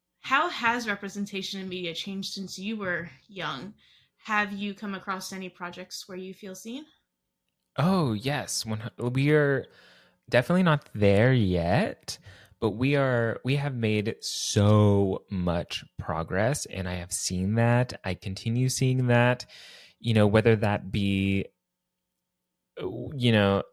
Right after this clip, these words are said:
Speaker 2: I got to the city in twenty twelve. Yes.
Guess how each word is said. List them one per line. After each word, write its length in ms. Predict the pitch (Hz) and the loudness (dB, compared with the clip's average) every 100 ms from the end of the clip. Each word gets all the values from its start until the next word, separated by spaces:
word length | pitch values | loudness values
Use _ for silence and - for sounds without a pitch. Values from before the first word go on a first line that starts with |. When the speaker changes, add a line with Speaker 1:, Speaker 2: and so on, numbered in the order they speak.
| - | -8
Speaker 2:
I 720 | 80 117 110 104 104 104 - - _ _ | -2 2 4 4 4 2 -2 -8 _ _
got 180 | 123 110 | -4 -4
to 80 | - | -4
the 120 | 123 | -4
city 640 | 120 - 98 98 95 98 - 101 | -4 -2 0 0 0 -2 -4 -4
in 440 | 95 95 95 95 | 0 0 0 -4
twenty 340 | - 101 95 95 | -4 -2 0 -2
twelve. 640 | - 82 78 95 180 233 - _ - - - _ _ _ _ _ _ _ _ _ _ _ _ _ _ | -2 -2 0 0 -2 -4 -10 _ -20 -20 -20 _ _ _ _ _ _ _ _ _ _ _ _ _ _
Yes. 460 | 107 87 135 - | -4 -2 -4 -6